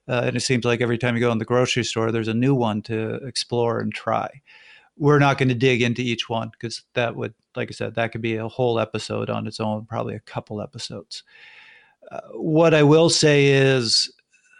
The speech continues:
I think there was a point where there was a belief that these vegetable oils were healthier because we were very anti-saturated fats. And most of these vegetable oils are very high in omega-six fats, which we were just talking about.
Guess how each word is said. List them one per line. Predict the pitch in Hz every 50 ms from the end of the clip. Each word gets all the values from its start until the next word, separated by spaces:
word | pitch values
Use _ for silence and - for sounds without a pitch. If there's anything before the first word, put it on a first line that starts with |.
| - - _ _ _ _ _ _ _ _ _ - -
I | 143 135
think | - 165 165
there | - 156 143
was | 131 131 143 151 147 147
a | 143 131
point | 123 _ - - 156 170 170 147
where | 139 135 123
there | 127 131 127
was | 123 117 113
a | 127
belief | 113 - 123 120 131 135 135 127 -
that | 123 113
these | 120 120 110
vegetable | 107 123 123 123 - - 120 117 120 120 -
oils | 131 123 120 117 117 113 -
were | 117 117 110 110
healthier | 104 131 147 147 143 - 120 113 107
because | 104 113 113 - 117 110 -
we | 120 117 113
were | 110 110
very | 107 120 120 120 117 - 120
anti-saturated | 120 117 113 - 117 110 - - 117 117 110 - - 113 107 101 107 95 -
fats. | - 143 143 143 156 - - - - - - - - - - - _ _ _
And | - 127 120 120 120
most | 127 135 131 - -
of | 120
these | 120 120 110
vegetable | 107 120 135 151 - - - 123 127 123
oils | 127 123 120 113 113 110 117
are | 120
very | 113 120 120 117 113 110
high | 113 120 117 113
in | 113 113 113
omega-six | 110 113 113 107 104 101 - - 131 113 - - - - - _ _
fats, | _ 110 104 98 - _ - - -
which | 120 - -
we | - 117
were | 113 113 107
just | 113 113 - -
talking | - - 117 117 113 - - 113
about. | 107 - - 110 85 69 _